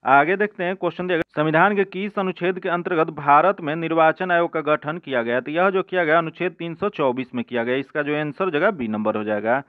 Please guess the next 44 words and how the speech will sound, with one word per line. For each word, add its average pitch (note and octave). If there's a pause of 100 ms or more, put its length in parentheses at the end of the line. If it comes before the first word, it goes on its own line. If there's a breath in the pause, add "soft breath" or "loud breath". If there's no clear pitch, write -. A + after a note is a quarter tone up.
(340 soft breath)
आगे D3
देखते G#3+
हैं F#3
जो F3
कि E3+
क्वेश्चन E3+
दिया E3+
गया, F3
राष्ट्रीय E3+
खेल F#3
दिवस E3
मनाया C3
जाता A#2+
है। C3+
बताना D3+
आपको E3
कि D#3+
राष्ट्रीय D#3+
खेल E3+
दिवस E3
कब D#3
मनाया E3+
जाता E3
है? A3
तो -
यह F3
जो F#3+
मनाया F3+
जाता E3+
है E3+
उनतीस D#3+
अगस्त D#3
को F3+
मनाया B2+
जाता A#2+
है। C3+
इसका C#3+
जो D#3
आंसर D#3
जगह E3
बी C#3
नंबर A2+
हो A2
जाएगा। A2